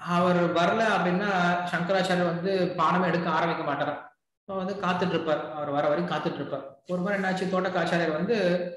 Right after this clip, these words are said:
ரொம்ப நேரமா அந்த ஆதிசங்கருடைய துணிகளை துவைச்சிட்டே இருக்கார். அவர் வர்ற மாதிரி தெரியல, ரொம்ப நேரம் ஆகும் போல இருக்கு. அப்ப என்ன பண்றார் ஆதிசங்கர்?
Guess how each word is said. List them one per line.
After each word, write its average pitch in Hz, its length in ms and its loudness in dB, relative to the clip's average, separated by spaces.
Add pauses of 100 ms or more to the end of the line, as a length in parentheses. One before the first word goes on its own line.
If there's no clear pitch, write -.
(440)
ரொம்ப 180 160 2
நேரமா 170 460 2
அந்த 175 200 2
ஆதிசங்கருடைய 165 680 0 (100)
துணிகளை 180 360 2
துவைச்சிட்டே 156 360 0
இருக்கார். 170 340 -2
அவர் 156 180 0
வர்ற 160 200 0
மாதிரி 175 220 2
தெரியல, 170 300 4 (180)
ரொம்ப 139 160 -6
நேரம் 160 240 -2
ஆகும் 170 220 2
போல 147 140 0
இருக்கு. 127 240 -4 (420)
அப்ப 147 160 -6
என்ன 220 100 -2
பண்றார் 196 500 0
ஆதிசங்கர்? 175 560 -2